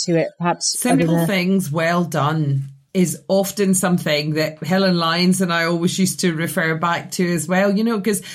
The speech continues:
Speaker 2: those are the things that rise to the top. Even when you've tasted a hundred food products,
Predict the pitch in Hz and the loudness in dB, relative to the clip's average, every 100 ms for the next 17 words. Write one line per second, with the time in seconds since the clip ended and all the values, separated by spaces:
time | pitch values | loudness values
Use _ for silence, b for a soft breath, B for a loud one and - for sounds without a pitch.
0 | B B - 233 247 294 277 254 220 185 | B B -2 0 2 0 0 -2 2 2
1 | 180 156 170 175 175 - 175 - 175 185 | 0 -2 0 0 0 -2 -4 -2 -2 0
2 | 185 - 226 226 240 240 220 196 185 - | -2 -6 -2 0 2 2 4 2 0 -2
3 | 180 185 196 180 156 - 180 175 175 175 | -2 -2 -2 -2 -4 -2 2 2 2 -2
4 | - 180 170 - 180 151 135 - - - | -4 -6 -6 -4 -4 -2 -4 -6 -10 -12